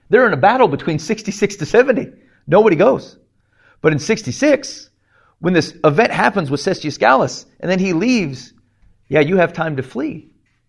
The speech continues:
You have time to get out before things get really bad, before our famine happens. See how that, see how that makes sense to sits within the context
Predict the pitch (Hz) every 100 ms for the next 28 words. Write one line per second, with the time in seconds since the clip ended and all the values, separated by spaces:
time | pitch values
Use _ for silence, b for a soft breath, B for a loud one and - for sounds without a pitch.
0 | _ - 226 185 180 170 135 147 165 226
1 | - - b 180 - 185 208 190 135 165
2 | 139 185 175 165 123 131 - - 180 -
3 | 170 156 - 214 247 147 131 127 - 120
4 | - _ _ _ _ _ _ _ _ -
5 | 214 233 - - - 254 240 202 196 -
6 | 185 202 - - - 202 165 156 139 -
7 | 175 190 139 127 -